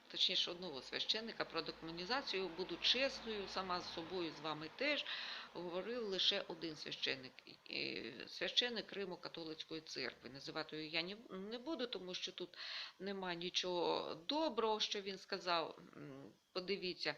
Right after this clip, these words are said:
вони намагаються сказати, що декомунізація — це, по-перше, віддача церкві храмів, як, на які вона покаже пальцем, це перше.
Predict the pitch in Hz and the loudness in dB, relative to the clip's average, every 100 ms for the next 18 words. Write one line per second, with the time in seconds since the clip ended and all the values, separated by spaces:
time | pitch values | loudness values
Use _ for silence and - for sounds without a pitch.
0 | - - - - - - 175 214 233 220 | -4 -12 -6 -4 -6 -10 -4 0 2 2
1 | 202 196 196 196 - 175 - 180 262 254 | 0 2 2 0 -4 -8 -8 0 0 2
2 | 202 - 170 185 - 175 170 160 233 247 | 2 2 -2 -4 -4 -6 -4 0 0 2
3 | 165 - 180 131 - _ _ 175 175 185 | -4 0 2 2 0 _ _ -4 4 8
4 | 147 151 143 170 - 165 160 156 - 165 | 10 10 6 -2 6 6 8 4 0 -2
5 | 156 - 156 - 226 330 294 185 147 - | -2 -4 -8 0 6 6 8 4 2 -4
6 | - - 143 151 175 165 139 156 143 - | -8 -8 -6 -4 -4 -4 -6 -4 -4 -6
7 | 147 147 143 147 - 127 - 139 - 143 | -2 0 0 -4 -2 -2 -2 -12 -12 -10
8 | - 127 - | -4 2 2